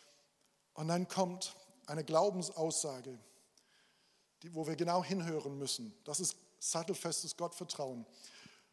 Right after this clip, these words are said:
Dann sagt Abraham zu seinen Knechten, „Wartet hier mit dem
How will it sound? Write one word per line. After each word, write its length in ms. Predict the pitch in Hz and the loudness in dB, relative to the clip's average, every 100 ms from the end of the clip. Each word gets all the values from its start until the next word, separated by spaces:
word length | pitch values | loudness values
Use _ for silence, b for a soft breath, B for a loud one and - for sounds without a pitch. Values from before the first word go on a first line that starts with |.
| B | B
Dann 140 | 156 147 | 2 8
sagt 420 | 202 202 - - - | 10 8 4 -4 2
Abraham 580 | 180 190 180 175 175 175 | 4 6 6 6 4 0
zu 100 | 180 | -2
seinen 380 | 160 170 170 165 | 0 0 0 -4
Knechten, 640 | - 175 170 - 135 113 - b b | -2 -2 -2 -6 -8 -10 -14 b b
„Wartet 420 | 123 170 196 202 - | 4 6 8 6 2
hier 240 | 190 196 | 4 4
mit 180 | 180 160 | 4 0
dem 140 | 170 | -6